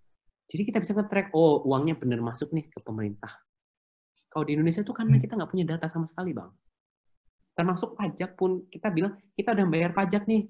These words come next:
Speaker 1: pakai cash tiga ratus ribu." Beneran nggak sih tiga ratus ribu yang diterima mbak-mbak, mas-mas di kantor pajak itu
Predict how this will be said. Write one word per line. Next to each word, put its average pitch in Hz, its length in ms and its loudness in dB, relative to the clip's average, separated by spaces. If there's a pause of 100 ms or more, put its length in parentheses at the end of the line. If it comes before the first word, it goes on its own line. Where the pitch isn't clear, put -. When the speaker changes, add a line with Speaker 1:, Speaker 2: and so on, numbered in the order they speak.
(140)
Speaker 1:
pakai 175 320 -2
cash 190 240 -6
tiga 151 240 -2
ratus 151 180 -12
ribu." 160 300 -6 (1160)
Beneran 135 480 0
nggak 143 80 -4
sih 202 160 -4
tiga 120 240 -2
ratus 117 240 -6
ribu 127 240 2
yang 117 160 -2
diterima 120 320 0
mbak-mbak, 120 560 -2
mas-mas 120 480 -2
di 120 80 -4
kantor 110 320 -4
pajak 113 320 -4
itu 120 160 -10